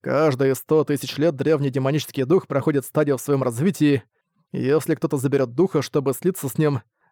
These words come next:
понадобится тысячи лет, чтобы появился новый. Духи каждой из девяти областей отличаются друг от друга по рангам. Например, древний демонический дух области небесных демонов самый младший по рангу. Его возраст составляет всего сто тысяч лет.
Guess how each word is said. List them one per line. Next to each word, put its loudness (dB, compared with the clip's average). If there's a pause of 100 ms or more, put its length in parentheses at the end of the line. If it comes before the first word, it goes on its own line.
(100)
понадобится -2
тысячи -2
лет, 0
чтобы -2
появился 0
новый. 0 (680)
Духи -2
каждой 2
из -4
девяти 0
областей 0
отличаются 0
друг -4
от 0
друга -2
по -2
рангам. 0 (480)
Например, 0
древний 0
демонический -2
дух 2
области 0
небесных -2
демонов 0
самый 0
младший 0
по -4
рангу. 2 (540)
Его 0
возраст 0
составляет 0
всего -2
сто 0
тысяч -2
лет. -6